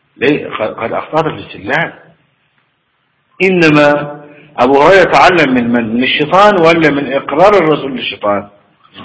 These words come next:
من إقرار الرسول للشيطان. ولو الشيطان تكلم سنة قدام أبو هريرة كان يصدقه ولا يسمع كلامه ولا يتعلم منه، حاشاه رضي الله عنه،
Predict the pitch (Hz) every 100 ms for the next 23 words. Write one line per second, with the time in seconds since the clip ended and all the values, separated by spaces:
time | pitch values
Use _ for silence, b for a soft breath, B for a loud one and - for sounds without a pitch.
0 | - 107 110 101 107 87 101 - 123 139
1 | 113 95 - 139 113 - - 143 170 165
2 | _ _ _ _ _ _ _ _ _ _
3 | _ _ _ _ _ _ _ - 127 147
4 | 151 147 175 156 - 170 156 131 - 185
5 | 175 143 131 151 139 135 135 123 127 123
6 | 135 160 175 147 147 143 - 143 170 170
7 | _ _ _ _ 110 131 135 135 156 165
8 | 151 160 156 - 151 151 220 131 120 123
9 | 127 123 123 120